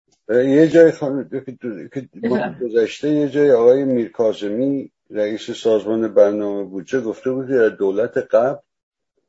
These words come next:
Speaker 1: دولت آقای روحانی، نزدیک هفتاد درصد از منابع صندوق توسعه ملی رو برداشت کردن، مصرف کردن. من،
Speaker 2: ببینید، من فکر نکنم همه مصرف،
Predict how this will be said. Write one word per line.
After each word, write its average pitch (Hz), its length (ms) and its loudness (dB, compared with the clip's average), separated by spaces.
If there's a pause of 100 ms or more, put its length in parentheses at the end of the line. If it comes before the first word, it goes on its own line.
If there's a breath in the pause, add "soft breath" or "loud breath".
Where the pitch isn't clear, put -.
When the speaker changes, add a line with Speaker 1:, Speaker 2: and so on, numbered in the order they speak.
(280)
Speaker 1:
دولت 104 340 -2
آقای 101 240 0
روحانی، 101 500 -4
نزدیک 113 400 -2
هفتاد 123 540 2
درصد 120 280 0
از 120 240 2
منابع 110 680 -4 (400)
صندوق 101 580 -2 (180)
توسعه 98 380 -8
ملی 95 300 -6
رو 120 200 -2
برداشت 90 460 2
کردن، 71 300 -10 (140)
مصرف 90 480 -2
کردن. 80 340 -6
من، 92 220 -8
Speaker 2:
ببینید، 330 420 -4
من 339 120 0
فکر 339 300 -8
نکنم 302 440 -4
همه 247 540 -2
مصرف، 254 680 0